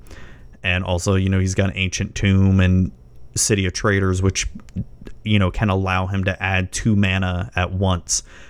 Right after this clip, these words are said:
on turn one as well. So he has ways of casting a Hazoret in turn one. And like I said, when I saw that, I'm just thinking to myself, "Wow, that's insane." Even though he couldn't attack right away, he had to wait until the next turn to attack.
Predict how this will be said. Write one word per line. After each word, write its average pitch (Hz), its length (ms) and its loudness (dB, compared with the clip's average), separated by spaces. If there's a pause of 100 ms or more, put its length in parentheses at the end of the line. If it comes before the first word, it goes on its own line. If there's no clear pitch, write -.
on 95 240 0
turn 92 360 0
one 90 180 2
as 87 180 -2
well. 92 380 0 (300)
So 110 200 0
he 107 260 -6
has 127 420 0
ways 117 440 2
of 95 140 -2
casting 113 480 0
a 92 60 -2
Hazoret 101 440 2
in 95 120 0
turn 104 340 2
one. 101 260 4
And - 340 -8
like 110 120 2
I - 40 2
said, 101 180 -2
when 104 80 0
I 104 80 2
saw 117 300 0
that, 98 200 2
I'm 101 120 2
just 98 140 0
thinking 98 200 2
to 98 80 2
myself, 95 320 0
"Wow, 90 260 -2
that's 95 240 -2
insane." 92 460 -4 (240)
Even 120 200 2
though 120 120 2
he 107 160 -2
couldn't 107 280 0
attack 104 540 -2 (240)
right 110 240 2
away, 117 400 2 (300)
he 120 100 0
had 107 60 2
to 104 80 0
wait 104 260 0 (540)
until 135 320 4
the 110 80 0
next 110 300 -2
turn 127 360 0 (140)
to 143 100 -2
attack. 131 400 0